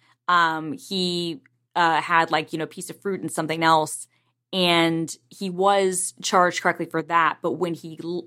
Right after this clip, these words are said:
left the bathroom, he had taken, like, his hoodie off or put a hoodie on, something like that. He changed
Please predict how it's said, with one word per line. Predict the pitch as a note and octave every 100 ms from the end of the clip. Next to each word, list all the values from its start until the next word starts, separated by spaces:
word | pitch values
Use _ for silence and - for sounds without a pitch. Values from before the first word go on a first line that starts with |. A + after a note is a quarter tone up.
| -
left | F#3+ B3+
the | G#3+
bathroom, | E3 D3+ - E3 D#3+
he | D#3 F3+ E3+
had | D#3+ - _ -
taken, | F#3+ F#3 F3
like, | D#3+
his | D3+
hoodie | - F#3 F#3
off | F3+ E3
or |
put | - F3
a |
hoodie | D#3+ E3 D#3+
on, | D#3+ D#3+
something | - E3
like | D#3
that. | D#3
He | - E3+
changed | - G3+ F#3+ F3+ -